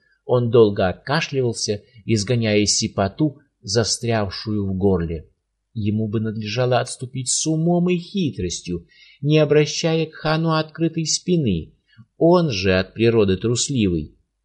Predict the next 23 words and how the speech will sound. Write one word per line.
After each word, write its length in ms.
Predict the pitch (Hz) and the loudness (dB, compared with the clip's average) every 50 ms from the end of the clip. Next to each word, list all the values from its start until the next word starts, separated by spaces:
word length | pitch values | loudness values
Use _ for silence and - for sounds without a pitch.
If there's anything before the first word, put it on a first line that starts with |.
| _ | _
кинулся 600 | - 156 165 156 151 151 147 139 - - - 139 143 | -2 0 2 2 2 0 -2 -4 -4 -2 0 0 0
в 60 | 135 | 2
безоглядное 1200 | 123 135 160 147 135 147 147 139 120 110 98 104 117 135 143 147 143 139 143 139 139 139 135 127 | 2 2 2 4 4 4 4 4 4 2 2 4 4 4 2 0 -2 -4 -4 -2 0 0 0 0
бегство. 720 | 113 104 101 95 92 - - - - - - 71 - - _ _ _ _ _ _ _ _ _ _ _ _ _ _ _ _ _ _ _ _ _ _ _ | 0 2 2 2 2 0 -4 -8 -8 -10 -12 -16 -16 -18 _ _ _ _ _ _ _ _ _ _ _ _ _ _ _ _ _ _ _ _ _ _ _
«Великий 480 | - 127 143 143 185 220 214 - 226 226 | 0 4 4 6 6 4 2 2 2 4
владыка 540 | 214 220 214 202 165 202 233 247 - 254 | 6 6 6 6 6 4 4 4 4 2
прав, 500 | 226 233 - 180 190 208 233 247 240 240 | 2 4 2 0 2 2 2 2 0 0
как 200 | - 214 220 214 | 2 2 2 4
всегда!» 640 | - - - 208 196 170 143 127 135 90 78 73 - _ _ _ _ _ _ _ _ - | 2 0 2 2 0 -2 0 0 0 0 0 -2 -8 _ _ _ _ _ _ _ _ -8
воскликнул 640 | 98 101 101 - - - 117 101 - 117 104 - - | -6 -6 -4 -6 -6 -8 -10 -8 -8 -8 -8 -4 -2
он 180 | - 151 165 151 | 0 0 0 0
с 80 | - | -4
преувеличенным 880 | - - 113 117 113 107 101 98 95 107 104 - - 101 101 104 101 101 | -10 -8 -4 -2 -2 0 0 0 0 -2 -2 -4 -8 -10 -8 -6 -6 -6
жаром. 460 | 92 87 101 87 80 67 64 - - _ _ _ _ _ _ _ - - - | -4 -2 -2 -2 -2 -2 -6 -10 -14 _ _ _ _ _ _ _ -20 -6 -2
«Своей 460 | - - - 190 196 208 220 226 226 | 0 2 6 8 8 8 8 8 6
несравненной 840 | 226 226 208 - - 190 202 202 202 214 220 226 226 226 220 220 214 | 4 2 0 0 2 4 4 4 4 4 2 2 2 2 2 2 4
мудростью 640 | 202 202 220 233 220 226 220 214 214 - - 208 196 | 4 4 4 4 4 2 2 2 0 0 -4 -4 -2
повелитель 520 | - 165 175 190 202 208 202 196 196 190 | 0 0 2 2 2 0 0 0 -2 -2
сорвал 840 | 185 - - 180 185 190 180 170 165 180 202 190 170 147 131 117 - | -2 0 2 4 4 4 2 2 2 2 4 4 6 4 4 2 0
пелену 380 | - 127 117 123 131 151 170 170 | -2 -4 -2 -2 -2 0 0 0
с 160 | 165 - - | 0 0 0
моих 340 | 127 131 139 143 139 120 104 | 0 0 2 2 0 0 0
глаз. 520 | - 113 110 87 82 82 - - - _ | 0 0 2 2 0 -2 -6 -8 -10 _